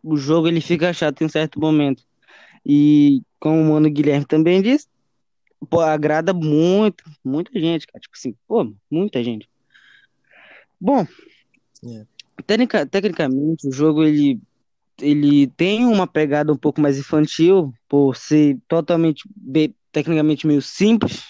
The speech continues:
Speaker 1: de jogar e ter objetivos um tanto quanto simples e fácil de entender. E tem uma pegada meio diferente, né? Porque não é todo dia que tu vê um jogo geometricamente baseado em um quadrado. Não tô acreditando.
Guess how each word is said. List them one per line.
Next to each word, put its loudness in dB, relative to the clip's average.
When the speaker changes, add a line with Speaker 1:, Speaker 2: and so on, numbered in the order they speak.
Speaker 1:
de -8
jogar -2
e -8
ter -6
objetivos -6
um -12
tanto -10
quanto -10
simples -6
e -2
fácil -6
de -4
entender. 0
E -2
tem -2
uma -2
pegada 0
meio 2
diferente, 0
né? -2
Porque -8
não -6
é -8
todo -8
dia -6
que -14
tu -20
vê -10
um -6
jogo -6
geometricamente -4
baseado -4
em 2
um 0
quadrado. -2
Não -16
tô -12
acreditando. -18